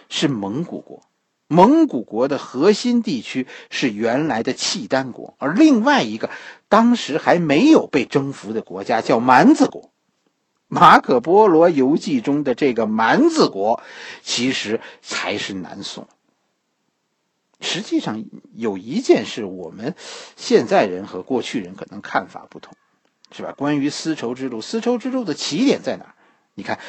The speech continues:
马可波罗进入中原，并没有如我们想象中的说走西安，然后沿着黄河到开封。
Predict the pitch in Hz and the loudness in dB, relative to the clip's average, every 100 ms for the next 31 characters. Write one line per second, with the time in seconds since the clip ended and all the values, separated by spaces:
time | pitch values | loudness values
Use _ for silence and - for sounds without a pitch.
0 | - - 110 123 - 98 - 117 98 104 | -20 -4 2 4 2 -4 -6 -6 -6 -10
1 | - 117 98 92 - 110 107 92 123 - | -8 -8 -8 -12 -12 -10 -10 -12 -16 -20
2 | - - 294 262 113 127 120 98 135 143 | -20 4 6 6 2 0 -2 -2 -4 -2
3 | 113 117 - 110 98 - 135 98 120 110 | -4 -6 -6 -8 -6 -2 -2 -2 -10 -10
4 | 90 123 120 98 - - 151 143 139 127 | -8 -8 -6 -10 -10 -8 -2 2 4 4
5 | 123 107 120 101 101 123 110 101 120 - | -2 -6 -8 -8 -8 -8 -8 -10 -10 -10
6 | 98 107 90 - 95 - | -8 -8 -10 -12 -14 -16